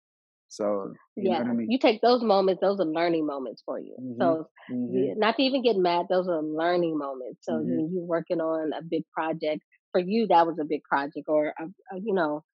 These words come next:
Speaker 2: a prominent one because now you're getting it ready for an award show for that
Speaker 1: Mm-hmm.
Speaker 2: client.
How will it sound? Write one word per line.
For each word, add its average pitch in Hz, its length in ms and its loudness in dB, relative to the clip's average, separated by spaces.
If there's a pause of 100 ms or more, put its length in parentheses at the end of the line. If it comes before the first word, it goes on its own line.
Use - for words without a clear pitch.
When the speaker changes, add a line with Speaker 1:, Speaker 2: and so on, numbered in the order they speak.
Speaker 2:
a 165 160 -4
prominent 180 440 4
one 160 180 2
because 156 300 -2
now 160 340 0
you're 165 260 -8
getting 165 180 0
it 160 100 -4
ready 160 300 -2
for 147 360 -2
an 170 100 -2
award 160 400 2
show 139 200 -6 (420)
for 185 140 2
that 147 180 0
Speaker 1:
Mm-hmm. 117 40 -8
Speaker 2:
client. 147 340 -2